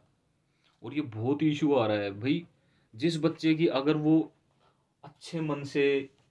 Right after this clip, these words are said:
आराम से, रिलैक्स होके डिक्टेशन करेगा, आप इसे ना रिलेट करोगे, ध्यान से सुनना, कि अगर वो बच्चा अपना हंड्रेड परसेंट दे के एक शांत मन से वो डिक्टेशन करेगा ना, तो अगर उसकी गलतियां आनी होंगी थर्टी,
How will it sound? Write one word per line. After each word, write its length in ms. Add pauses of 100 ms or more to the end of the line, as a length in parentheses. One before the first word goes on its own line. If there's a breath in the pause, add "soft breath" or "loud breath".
(640)
आराम 420
से, 220
रिलैक्स 580
होके 360
डिक्टेशन 500
करेगा, 320
आप 120
इसे 160
ना 100
रिलेट 400
करोगे, 400 (200)
ध्यान 260
से 160
सुनना, 340 (1300 soft breath)
कि 200
अगर 240
वो 180
बच्चा 300
अपना 220
हंड्रेड 480
परसेंट 440
दे 160
के 120
एक 100
शांत 440
मन 180
से 140
वो 100
डिक्टेशन 520
करेगा 400
ना, 140
तो 120
अगर 320
उसकी 260
गलतियां 460
आनी 260
होंगी 400
थर्टी, 680